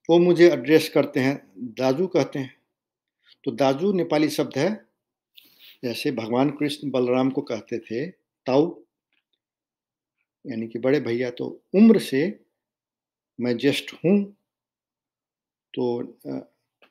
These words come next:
नेपाली, नेपाली शब्द है दाजू, ताऊ जैसा हुआ, बड़े भैया जैसा हुआ, तो उम्र के हिसाब से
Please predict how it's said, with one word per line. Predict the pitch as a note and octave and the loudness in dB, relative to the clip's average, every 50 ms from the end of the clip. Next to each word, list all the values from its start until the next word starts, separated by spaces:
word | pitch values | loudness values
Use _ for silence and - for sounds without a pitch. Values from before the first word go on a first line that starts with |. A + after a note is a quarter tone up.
| _ _ _ | _ _ _
नेपाली, | D3 C3+ C3 - - C#3 C#3+ D3 D#3+ - | -8 -6 -4 0 0 2 2 2 0 -2
नेपाली | C#3+ C#3 C3 - D3+ F3 | -2 -2 0 2 2 2
शब्द | E3+ - D#3 C3+ C3+ | 2 0 -2 -4 -2
है | C3 | -2
दाजू, | B2 C3+ B2 A2+ A#2+ B2+ B2+ - _ _ _ _ _ _ _ _ _ _ _ _ _ _ _ _ _ _ _ _ _ _ _ _ _ _ _ _ - | -2 -2 -2 -2 -4 -6 -8 -10 _ _ _ _ _ _ _ _ _ _ _ _ _ _ _ _ _ _ _ _ _ _ _ _ _ _ _ _ -14
ताऊ | B2+ - _ - C3 C3 C#3+ D3 | -14 -14 _ 0 4 4 4 4
जैसा | C#3 C#3+ A#2+ - - | 4 2 0 0 -2
हुआ, | B2+ A#2 A2+ A2+ A2+ A2+ | -4 -4 -2 -2 -4 -4
बड़े | A2 A#2+ A#2+ B2+ | -4 -4 -4 -4
भैया | A#2 A2+ A#2 A#2+ A2+ | -2 -2 -2 0 -2
जैसा | A2+ G#2+ G#2+ - G#2+ | -2 -4 -6 -8 -10
हुआ, | G#2 G#2+ G#2 | -10 -10 -10
तो | - - B2+ - - | -8 -8 -10 -2 4
उम्र | F#3+ G#3+ B3 B3+ G#3+ | 6 8 8 8 8
के | - F3 | 6 2
हिसाब | D3+ C3 - C#3+ C3 - | 0 2 2 0 0 0
से | - - - D3+ D3+ F#3+ G#3+ - - | -2 -4 -4 -2 -2 -2 -4 -6 -12